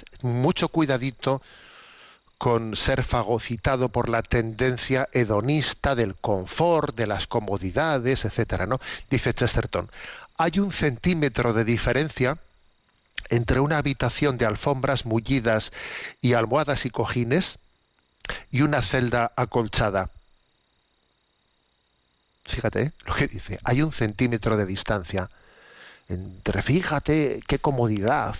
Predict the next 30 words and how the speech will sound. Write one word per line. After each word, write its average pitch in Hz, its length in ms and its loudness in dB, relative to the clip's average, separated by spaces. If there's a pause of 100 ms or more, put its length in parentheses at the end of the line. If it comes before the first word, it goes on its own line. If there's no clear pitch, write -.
to-, 117 140 -2
todo, 131 260 0
qué, 113 140 -4
qué 123 160 0
casa 135 280 0
tan 120 220 -2
maravillosa, 113 680 0 (380)
entre 127 640 2
esto - 500 -4 (320)
y 123 240 -4
una 151 420 2
celda 110 800 0
acolchada 135 800 0 (140)
hay 131 240 0
un 139 180 -2
centímetro 113 920 0
de 98 80 2
diferencia". 104 600 0 (460)
Ojo, 127 280 2
porque 110 500 0 (260)
este, 139 460 2
esta, 131 200 0 (160)
esta 143 220 0
cultura 131 420 0
del 113 200 2
bienestar, 110 720 0
de 104 120 -2
que 107 120 -2
todo 123 300 2
es - 140 -4